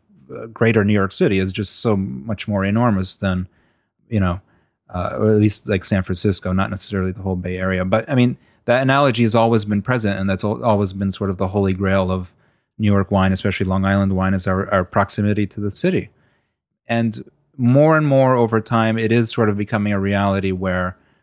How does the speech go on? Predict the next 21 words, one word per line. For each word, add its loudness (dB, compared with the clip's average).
where 0
New 2
Yorkers 2
and -2
Long 0
Islanders -4
sort -6
of -4
get 2
it, -6
that -2
their 0
Jardin 2
de 4
New 0
York 2
is -2
there. 0
I -6
mean, -2
it -12